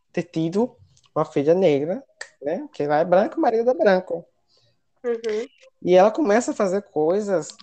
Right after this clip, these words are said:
Speaker 1: de caráter muito duvidoso, né?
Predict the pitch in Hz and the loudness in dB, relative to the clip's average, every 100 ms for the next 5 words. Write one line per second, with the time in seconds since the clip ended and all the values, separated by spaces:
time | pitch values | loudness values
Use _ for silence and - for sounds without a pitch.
0 | _ _ _ _ 135 131 131 131 131 135 | _ _ _ _ -12 -4 -2 -2 -4 -2
1 | 147 214 185 123 117 107 147 175 127 120 | -2 -2 -4 -10 -12 0 2 2 0 -12
2 | _ _ _ 131 131 135 165 | _ _ _ -4 2 2 2